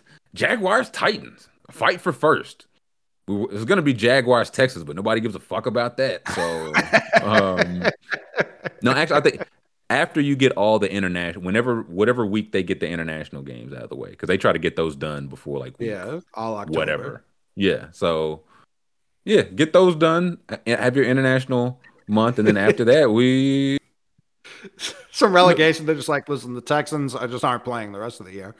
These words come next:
Speaker 2: We don't care. We don't, <laughs> we're
Speaker 1: Yay!
Speaker 2: done."
Speaker 1: Yay! Um, they just start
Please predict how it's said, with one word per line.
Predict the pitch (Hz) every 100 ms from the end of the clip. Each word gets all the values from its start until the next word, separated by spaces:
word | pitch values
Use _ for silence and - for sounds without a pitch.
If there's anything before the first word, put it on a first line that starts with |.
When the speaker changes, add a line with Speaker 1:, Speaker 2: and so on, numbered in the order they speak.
| _ _
Speaker 2:
We | 131
don't | 139 113
care. | 117 90 - -
We | 127
don't, | 160
<laughs> |
we're | 214 220 220 214
Speaker 1:
Yay! | 202 196 156 98
Speaker 2:
done." | -
Speaker 1:
Yay! | 202 226 226 226 226 - 208 208 185 165 117 117
Um, | 147 135 127 123 123 127 151 _ - _ _ - _ _ - _ _
they | -
just | 165 165
start | - 156 151